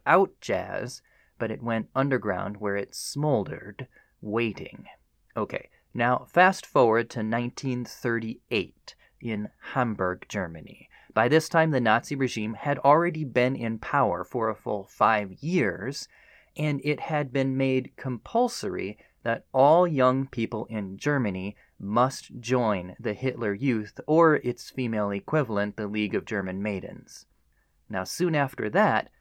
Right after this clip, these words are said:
authorities started getting reports of certain young people skipping Hitler Youth classes or refusing participation outright. And these were not just any youth either, as it turned out,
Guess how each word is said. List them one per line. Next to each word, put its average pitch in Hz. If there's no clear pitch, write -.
authorities 220
started 165
getting 147
reports -
of 123
certain 202
young 170
people 110
skipping 226
Hitler 170
Youth 165
classes 202
or 156
refusing 147
participation 107
outright. 117
And 95
these 92
were 95
not 104
just -
any 214
youth 95
either, 214
as 101
it -
turned 95
out, 95